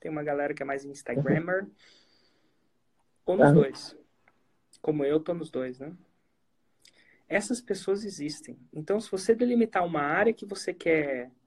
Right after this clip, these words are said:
Speaker 1: lançar, seja qual for a área que você quer, você vai achar pelo menos vinte pessoas que têm uma pequena audiência de, tipo, até cinquenta mil pessoas, assim.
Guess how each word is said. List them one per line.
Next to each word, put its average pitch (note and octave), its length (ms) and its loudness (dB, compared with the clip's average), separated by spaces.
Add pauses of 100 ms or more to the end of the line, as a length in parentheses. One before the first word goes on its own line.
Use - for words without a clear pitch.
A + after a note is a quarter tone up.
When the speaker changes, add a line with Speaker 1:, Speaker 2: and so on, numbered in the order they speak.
Speaker 1:
lançar, C#3 640 -4 (220)
seja A3+ 340 2
qual B3 200 2
for A3+ 220 0
a F3+ 80 2
área E3+ 180 0
que D#3+ 80 -10
você F3 100 -6
quer, C#3 260 -6 (560)
você - 200 0
vai A#3 160 6
achar A3+ 440 2 (760)
pelo D4 280 4
menos F#3+ 800 -4
vinte A3+ 580 -2
pessoas F#3 680 -2
que - 100 -12
têm F3 180 -6
uma G3 140 -4
pequena A#3 680 -2
audiência G3+ 580 -4
de, - 120 -14
tipo, B3+ 240 -8
até C4+ 240 0
cinquenta D#4 380 -2
mil A#3+ 140 2
pessoas, F3 580 -4
assim. - 260 -20